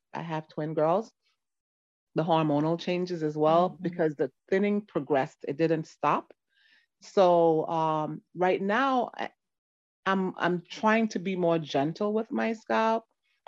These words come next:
Speaker 1: Um, if I do braid my hair, when I, I, I like braided hair, I, I don't have them braided tight, or I do it myself so I can control the tension.
Speaker 2: Okay.
Speaker 1: And, um, and that's pretty much my story. You know, I would recommend anyone who wants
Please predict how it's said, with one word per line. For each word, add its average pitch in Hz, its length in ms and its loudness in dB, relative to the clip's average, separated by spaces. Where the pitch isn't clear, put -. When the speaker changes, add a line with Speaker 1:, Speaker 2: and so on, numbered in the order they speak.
Speaker 1:
Um, 156 540 -2
if 180 140 -4
I 165 120 4
do 165 260 0
braid 190 320 2
my 190 180 0
hair, 190 260 2
when 175 140 2
I, 165 160 0
I, 170 240 4
I 175 80 4
like 175 240 0
braided 170 300 0
hair, 190 380 -2
I, 151 200 -4
I 147 140 -4
don't 160 420 -2
have 165 320 -6
them 147 200 2
braided 156 420 0
tight, 180 360 -2
or 139 140 4
I 135 60 4
do 143 140 -2
it - 100 -4
myself 143 460 -4
so 143 80 -6
I 147 60 -2
can 131 140 -6
control 143 540 -4
the 139 60 -8
tension. 156 580 -12
Speaker 2:
Okay. 156 240 -20
Speaker 1:
And, 151 380 2
um, 143 320 0
and 165 160 -4
that's 220 180 0
pretty 285 220 -4
much 262 240 0
my 240 140 0
story. 240 400 0
You 170 120 -2
know, 165 300 0
I 170 180 0
would 175 180 -2
recommend 170 460 -4
anyone 165 400 -4
who 165 260 -6
wants 156 420 -6